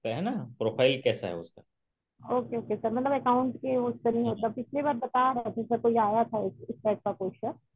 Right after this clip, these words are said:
Speaker 1: कोई बात
Speaker 2: ऐसे
Speaker 1: नहीं।
Speaker 2: direct
Speaker 1: अभी
Speaker 2: नहीं
Speaker 1: इसको,
Speaker 2: आया था, हाई और
Speaker 1: इसको नोट कर
Speaker 2: जी।
Speaker 1: लीजिए और login section
Speaker 2: जी।
Speaker 1: में जाके आप केवाईसी का देख लीजिएगा, है ना?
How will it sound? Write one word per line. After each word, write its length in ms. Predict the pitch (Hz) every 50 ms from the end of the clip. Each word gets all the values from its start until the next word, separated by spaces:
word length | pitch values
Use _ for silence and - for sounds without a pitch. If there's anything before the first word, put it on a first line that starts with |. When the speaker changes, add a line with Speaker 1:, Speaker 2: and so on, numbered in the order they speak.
| _ _ _
Speaker 1:
कोई 100 | - 131
बात 200 | 123 107 92 87 -
Speaker 2:
ऐसे 80 | 233
Speaker 1:
नहीं। 120 | 262 254 220
Speaker 2:
direct 320 | 247 240 233 226 254 247 -
Speaker 1:
अभी 80 | - 269
Speaker 2:
नहीं 80 | 311 -
Speaker 1:
इसको, 340 | - 240 202 175 170 165
Speaker 2:
आया 80 | 165 -
था, 100 | - 214
हाई 200 | 208 208 202 202
और 60 | 202
Speaker 1:
इसको 240 | 208 214 208 151 147
नोट 300 | 143 139 143 147 147 -
कर 100 | 185 165
Speaker 2:
जी। 60 | 160
Speaker 1:
लीजिए 460 | 156 165 170 165 185 160 113 104 104 - _ _ _ _ -
और 140 | 131 123
login 360 | 123 120 117 113 120 131 139 131
section 260 | - 131 110 101 127
Speaker 2:
जी। 60 | 127
Speaker 1:
में 140 | 127 - - -
जाके 240 | 113 110 107 113
आप 180 | 110 107 107 - -
केवाईसी 440 | 113 107 107 104 101 101 - - 98
का 160 | 101 107 101
देख 240 | 95 107 113 110 147
लीजिएगा, 460 | 151 147 143 143 135 135 135 131 - - _ _ _ _ _ 123
है 60 | 139
ना? 100 | 170